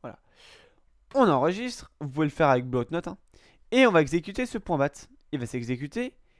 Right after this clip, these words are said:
et il va nous générer ceci. Voilà, voilà, voilà. Donc ceci, c'est le forest grass. Alors, me demandez pas pourquoi,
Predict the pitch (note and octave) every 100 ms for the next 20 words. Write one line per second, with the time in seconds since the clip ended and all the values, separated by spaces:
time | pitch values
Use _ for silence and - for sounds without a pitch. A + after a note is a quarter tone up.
0 | _ - D#4+ D#4 A3+ G3 C#3 D#3+ G3+ C4
1 | G#3+ D#3+ D3 F3 B3+ - _ _ _ _
2 | - A#4+ - A#4 _ _ _ _ _ _
3 | _ _ _ - G3+ F#3 E3+ C#3+ - _
4 | _ _ _ _ _ _ _ - E3 D#3+
5 | A#3+ A#3+ B3+ A#3+ B3 A#3+ - - G#3+ F3+
6 | A#2+ A#2 A#2 - _ _ _ _ _ _
7 | _ _ - A3+ F#3+ B2 - _ _ _
8 | _ _ _ _ _ _ _ _ - D3+
9 | G3 B3 A#3 G3+ F#3 - G#3+ B3